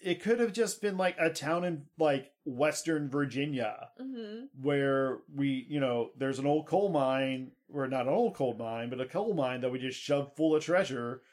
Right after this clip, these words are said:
Speaker 2: Yeah.
Speaker 1: called Parkington Lane.
Speaker 2: Right, right. It could have been a, a town that was completely annexed and, like, swallowed up by
Speaker 1: Yeah.
Speaker 2: uh, whatever.
Speaker 1: Like Fairfax, Virginia or something.
Speaker 2: Yeah.
Speaker 1: Yeah, it could have been all kinds of stuff, but no.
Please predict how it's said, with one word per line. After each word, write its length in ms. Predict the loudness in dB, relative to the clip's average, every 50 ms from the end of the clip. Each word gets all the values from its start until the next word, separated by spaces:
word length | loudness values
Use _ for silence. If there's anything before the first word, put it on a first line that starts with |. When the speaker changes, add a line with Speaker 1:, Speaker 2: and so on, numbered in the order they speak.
| _ _ _ _ _ -12
Speaker 2:
Yeah. 300 | -8 -4 -2 -2 2 8
Speaker 1:
called 280 | 8 8 8 8 2 2
Parkington 560 | 2 2 4 4 2 2 4 2 2 2 2
Lane. 500 | 2 2 2 0 -2 -4 -6 -10 -14 -20 _ -6
Speaker 2:
Right, 320 | -4 -2 -2 -2 -4 -10 -12 -8
right. 220 | -6 -4 -4 -4 -6
It 60 | -8
could 140 | -8 -8 -6
have 80 | -4
been 100 | -4 -4 -4 -6 -8 _ _ _ _ _ _ _ -18
a, 40 |
a 20 | -16
town 300 | -8 -2 0 0 0 0 -2
that 80 | -6
was 100 | -8 -8
completely 480 | -10 -10 -8 -8 -8 -6 -6 -8 -8 -8
annexed 500 | -8 -8 -6 -6 -8 -8 -10 -14 -12 -12
and, 120 | -10 -8
like, 300 | -8 -8 -8 -10 -12 -14 -12
swallowed 460 | -8 -4 -2 -2 0 0 -2 -2 -2
up 220 | -2 -4 -4 -8 -12 _ -6
by 480 | -4 -2 -2 -2 -2 -6 -8 -10 -14 _ _ _ _ _ -2
Speaker 1:
Yeah. 320 | 0 2 2 2 0 -4 -10 -16 _ -10 -8
Speaker 2:
uh, 300 | -8 -6 -4 -6 -6 -8 -12 _ _ _ -16
whatever. 500 | -12 -8 -8 -8 -6 -4 -6 -6 -6 -4
Speaker 1:
Like 360 | -2 0 0 0 -2 -8 _ -6
Fairfax, 480 | -4 -2 0 2 2 2 2 0 -4
Virginia 440 | -10 -10 -8 -6 -6 -6 -6 -6 -6 -6 -6
or 80 | -8 -8
something. 260 | -10 -10 -8 -6 -6
Speaker 2:
Yeah. 220 | -4 -4 -6 -6 -10 -16 _ _ _ _ _ _ _ _ _ -6
Speaker 1:
Yeah, 280 | -2 -2 0 -2 -2 -4
it 60 | -4 -2
could 120 | 0 2
have 80 | 2 4
been 60 | 4
all 180 | 4 2 2 0
kinds 280 | 2 2 2 2 2 0
of 80 | 0
stuff, 240 | 0 2 2 2 2
but 160 | 0 -2 2
no. 340 | 4 4 4 4 2 0 -2